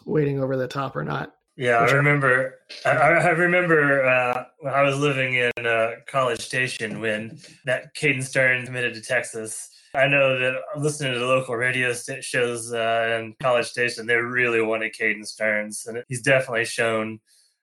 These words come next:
Speaker 2: you know, why he was so sought after. And hi-, his absence, I think especially, has really hurt the Texas defense more than, you know,
Speaker 1: Disaster.
Speaker 2: anything else.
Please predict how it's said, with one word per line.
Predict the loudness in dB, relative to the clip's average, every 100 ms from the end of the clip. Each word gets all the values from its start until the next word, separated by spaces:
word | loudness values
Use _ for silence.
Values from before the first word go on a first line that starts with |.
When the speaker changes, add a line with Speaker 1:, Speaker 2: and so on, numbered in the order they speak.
| -14
Speaker 2:
you | -2
know, | 0 2 0 -6 -4
why | 0 0
he | 0
was | -2 -2
so | -4 -4
sought | 0 2 4
after. | 2 0 -2 -2 0 -2
And | -4
hi-, | -6 -6
his | 0 2 4
absence, | 4 2 -4 -6
I | -4
think | -2 -4 -6
especially, | -6 -2 -2 -2 -4 -2
has | -4 -6
really | -2 0 2 0 -4 -14 -20 -6
hurt | -2 -2 -4
the | -6
Texas | -4 -4 -8 -8
defense | -4 -4 -4 -8 -8 -10 -10 -8
more | -2 0 0
than, | 0 -2 -2
you | 0 0
know, | 0
Speaker 1:
Disaster. | -2 -4 -4 -4 -4
Speaker 2:
anything | -4 -4 -2 2
else. | 2 2 -2 -8